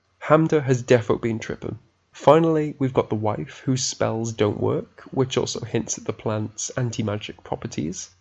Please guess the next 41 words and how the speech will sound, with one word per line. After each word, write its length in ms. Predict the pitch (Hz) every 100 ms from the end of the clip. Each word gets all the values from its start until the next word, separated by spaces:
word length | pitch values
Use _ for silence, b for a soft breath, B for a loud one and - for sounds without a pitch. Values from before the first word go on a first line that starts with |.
| _ _
And 160 | 156 147
she's 240 | - 165
clearly 400 | - - 156 190
been 180 | 156 143
trying 240 | 135 123 120
to 80 |
cast 340 | 113 - 123 -
an 100 | 104
evil 260 | 113 113 -
eye 200 | 117 113
through 200 | 113 127
her 120 | 117
jealousy 480 | 117 - 127 135 -
of 80 | -
Hamda, 380 | - 107 104 131
which 220 | - 135
hasn't 420 | - - 131 127 117
worked. 480 | 123 101 - - -
It's 100 | 131
been 220 | - 117
repelled. 600 | 107 107 127 113 107 - _ _ _
So, 460 | - - - - -
that's 340 | 135 160 294 -
my 100 | 139
interpretation. 880 | 120 127 - - 104 107 - 135 139
I 120 | 123
mean, 180 | 120 113
I 80 | 117
could 240 | - 127
be 100 | 113
wrong, 380 | 104 104 127 170 208
but 240 | 135 131
if 160 | 127 -
you've 140 | 131
got 160 | 139 131
any 160 | 123
ideas, 480 | 120 117 120 131 131
give 180 | - 127
me 60 |
a 40 | 110
shout. 460 | - - 101 -